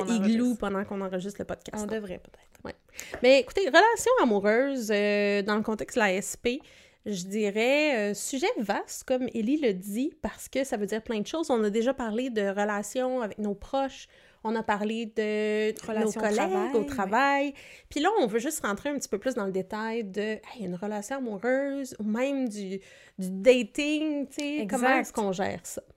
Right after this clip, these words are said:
Speaker 1: C'est ça, parce que, ben, déjà d'abord, euh, chacun a sa vie, euh, intime, euh,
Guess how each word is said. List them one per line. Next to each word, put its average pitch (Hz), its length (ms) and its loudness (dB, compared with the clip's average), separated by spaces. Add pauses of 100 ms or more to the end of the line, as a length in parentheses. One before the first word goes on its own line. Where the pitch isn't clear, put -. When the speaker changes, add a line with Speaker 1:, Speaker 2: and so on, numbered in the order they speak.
(140)
Speaker 1:
C'est - 180 -2
ça, - 160 -4
parce - 320 -6
que, 220 320 0
ben, 196 920 -4 (160)
déjà 220 280 6
d'abord, 220 640 2
euh, 190 180 -2
chacun 233 540 -6
a 208 80 -4
sa 202 240 -6
vie, 208 460 -8
euh, 180 460 -8 (100)
intime, 220 640 -6
euh, 185 100 -10